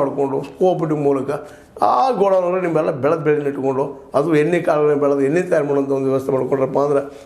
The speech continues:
ಇಡೀ ಒಂದು ಇವತ್ತೇನು ವ್ಯವಸ್ಥೆ ಕೆಟ್ಟು ಹೋಗ್ಯದಲ್ಲ, ಇವತ್ತು ಅದಾನಿ ಅಂತವ, ಅಂಬಾನಿ ಅಂತವ್ರು ಏನು ಮಾಡ್ತಾ ಇದ್ದಾರಪ್ಪ ಅಂದ್ರೆ ಎಣ್ಣೆಯನ್ನು ಮತ್ತೊಂದನ್ನು ಇನ್ನೊಂದು ಕಡೆ ಇಂಪೋರ್ಟ್ ಮಾಡಿ ನಮ್ಗೆ ಸಪ್ಲೈ ಮಾಡ್ತಾ ಇದ್ದಾರೆ. ಅದು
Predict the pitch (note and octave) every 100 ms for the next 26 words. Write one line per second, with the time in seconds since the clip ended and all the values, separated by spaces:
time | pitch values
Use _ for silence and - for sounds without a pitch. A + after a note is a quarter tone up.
0 | - D#3 F3+ D4+ F4 E4 B3+ A#3 G3 F#3+
1 | F#3+ G3+ G#3+ E3+ F#3+ - E3+ F3+ D#3 D#3+
2 | C3 C#3 F3 - - C#3 D3+ C#3+ D#3+ E3
3 | D#3 D3 D3 C#3+ C#3+ D#3 D3+ D3 D3 D3
4 | D3 C#3 D3 C#3 C3+ E3+ G3+ D#3+ - -
5 | - D3 E3 E3+ D#3+ C#3+ C3+ C3+ C#3 D3+
6 | D3+ G3 D#3+ C#3 C#3+ D#3 F#3 G3+ F3 -
7 | G3 F#3+ G3 G3+ F3+ F#3 B3 A#3+ D#3+ C#3
8 | C3 B2+ - - - - E3